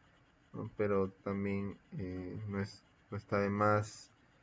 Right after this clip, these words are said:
hacer el reforzamiento, porque es necesario que se conozcan justamente estas expresiones, ¿no? Midday, mi-, midnight, midday, cómo leer en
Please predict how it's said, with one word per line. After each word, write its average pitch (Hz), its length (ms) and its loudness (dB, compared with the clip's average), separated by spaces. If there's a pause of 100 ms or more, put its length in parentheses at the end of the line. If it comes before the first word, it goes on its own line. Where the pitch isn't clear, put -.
(260)
hacer 107 260 0
el 98 220 2
reforzamiento, 104 1120 0 (100)
porque - 460 -12
es - 360 -20
necesario 98 840 0
que 101 140 -6
se 101 180 -4
conozcan 107 540 0 (720)
justamente 151 760 4
estas 131 300 0
expresiones, 127 720 0
¿no? 120 160 2
Midday, 120 680 4 (260)
mi-, 110 220 -6
midnight, 120 800 0
midday, 113 720 2 (640)
cómo 120 260 4
leer 101 480 2
en 107 200 0